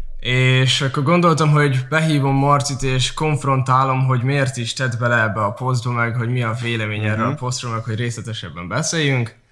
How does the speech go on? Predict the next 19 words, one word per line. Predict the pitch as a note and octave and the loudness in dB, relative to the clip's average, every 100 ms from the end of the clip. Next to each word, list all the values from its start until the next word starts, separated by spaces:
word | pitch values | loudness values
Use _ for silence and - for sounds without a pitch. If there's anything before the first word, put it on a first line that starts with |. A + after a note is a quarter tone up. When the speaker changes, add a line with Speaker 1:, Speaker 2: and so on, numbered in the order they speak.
| _ _ _ _ _ _ | _ _ _ _ _ _
Speaker 1:
Meg | C3 B2+ | -4 0
hát | C3 B2+ | 0 0
igazából | C3 B2 B2 | 0 0 2
nem | B2+ B2 | 2 0
tudtam | A#2 A#2+ | -2 -2
senki | A#2+ A#2+ B2 | -2 -2 0
mást | E3 F3 E3 | 2 4 2
hívni, | D3+ C3 A#2 | -2 -2 -2
szóval, | A2+ A#2 G#2 G2+ - _ - | -4 -4 -6 -6 -10 _ -6
ne, | B2 | -2
egyébként | A#2 A#2 A#2+ | -2 -2 -2
ez | A#2 | -2
nem | A2+ A2+ | -2 -2
igaz, | A2+ C3+ B2+ | 0 2 2
őt | A#2+ | 0
alapból | B2 A2+ G2+ | -2 -2 -2
be | G#2 | -4
akartam | G#2 G#2+ G#2+ A2 | -4 -4 -4 -4
hívni. | A2+ C3 C3+ | -2 -2 -4